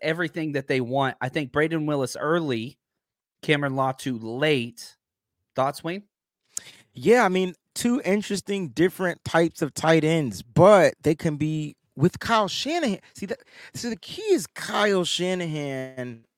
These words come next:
Speaker 2: and, and, and finding the right way to utilize them.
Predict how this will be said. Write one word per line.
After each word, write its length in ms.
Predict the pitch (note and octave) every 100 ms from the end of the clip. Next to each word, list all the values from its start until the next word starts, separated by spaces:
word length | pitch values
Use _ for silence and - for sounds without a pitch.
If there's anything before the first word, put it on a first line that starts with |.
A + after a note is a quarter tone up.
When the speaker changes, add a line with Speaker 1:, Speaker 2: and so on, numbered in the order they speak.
| -
Speaker 2:
and, 380 | E3 D#3 C#3+ -
and, 180 | D#3 C#3 -
and 220 | D3 C#3
finding 580 | - - F3+ F#3 F3+ E3+
the 80 | D#3+
right 440 | C#3 C#3 E3 C3
way 240 | C3+ D#3
to 80 | D3
utilize 760 | C3+ C3+ D3 F3 G#3 A#3 G#3 G3+
them. 300 | B3+ C4+